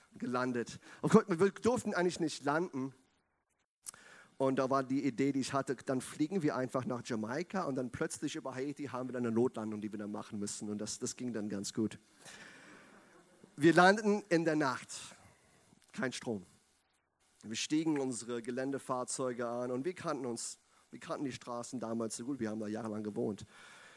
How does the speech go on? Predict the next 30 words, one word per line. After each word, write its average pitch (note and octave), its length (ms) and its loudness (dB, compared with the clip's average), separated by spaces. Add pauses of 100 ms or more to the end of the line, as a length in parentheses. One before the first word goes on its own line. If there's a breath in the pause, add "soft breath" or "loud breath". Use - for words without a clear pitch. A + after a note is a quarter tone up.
(160 loud breath)
Aber C3 220 2
im C3+ 100 2
Dunkeln B2+ 680 2
merkten C3+ 440 -2
wir, A#2 240 -4
dass A2+ 480 -4
die F3 120 -4
Insel C#3 340 0
nicht C3 180 -2
mehr B2 100 -2
existierte. A2+ 720 -4 (140)
Alles C3+ 420 -2
war G#2 220 -6
zerstört G#2 760 -6
und A2 160 -6
wir G#2+ 80 -2
konnten C3+ 260 -2
unseren A2+ 280 -4
Weg G#2+ 180 -2
kaum G#2+ 260 -6
finden. A2 440 -8 (800 loud breath)
Und - 60 -10
ich C3+ 120 -6
weiß F3+ 240 4
noch, F3+ 100 2
die, D3 140 2
die C#3 140 2
Fenster F3+ 500 0
waren D3 240 0
unten D3+ 400 0